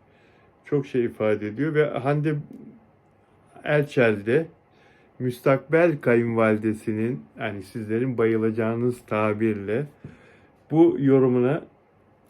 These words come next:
gözlerini kapatan maymun var ya, öyle gözlerini kapatan maymun koymuş, arkasına da kalp koymuş, kırmızı kalp koymuş. Yani seni seviyorum ve uf, uf, uf, uf,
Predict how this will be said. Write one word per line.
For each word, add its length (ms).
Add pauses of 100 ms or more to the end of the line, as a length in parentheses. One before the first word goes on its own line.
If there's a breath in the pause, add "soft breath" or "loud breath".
(440)
gözlerini 380
kapatan 460
maymun 500 (260)
var 200
ya, 280 (120)
öyle 380 (220)
gözlerini 360
kapatan 300
maymun 380
koymuş, 360
arkasına 380
da 140
kalp 320
koymuş, 420
kırmızı 560
kalp 420
koymuş. 420 (520 loud breath)
Yani 320
seni 340
seviyorum 760 (380 loud breath)
ve 400
uf, 280
uf, 240
uf, 220
uf, 160